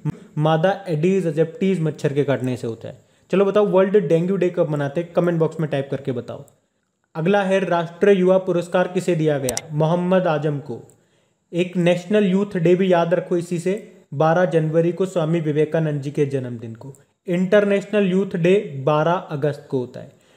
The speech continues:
अभी ग्लोबल यूथ डेवलपमेंट इंडेक्स आया था दो हज़ार बीस वाला, उसमें भारत एक सौ बाईसवें स्थान पे था, टॉप पे सिंगापुर रहा।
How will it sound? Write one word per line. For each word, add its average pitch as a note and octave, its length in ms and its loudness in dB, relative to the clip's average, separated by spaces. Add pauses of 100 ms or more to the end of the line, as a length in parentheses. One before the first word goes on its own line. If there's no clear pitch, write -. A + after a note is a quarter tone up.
(120)
अभी D3+ 200 2
ग्लोबल F#3 560 2
यूथ F#3+ 340 -2
डेवलपमेंट F#3 640 2
इंडेक्स E3+ 360 0
आया D#3 120 0
था D#3+ 120 -2
दो D3+ 200 0
हज़ार D3 220 -2
बीस C#3+ 240 -8
वाला, D3 200 -4 (720)
उसमें F#3 720 0
भारत E3+ 320 2
एक E3+ 120 -4
सौ F#3 100 0
बाईसवें D3+ 460 0
स्थान C3+ 280 -6
पे C3 120 -8
था, - 300 -18 (120)
टॉप F3 240 -2
पे F#3+ 60 2
सिंगापुर C#3+ 500 -4
रहा। G#2+ 420 -14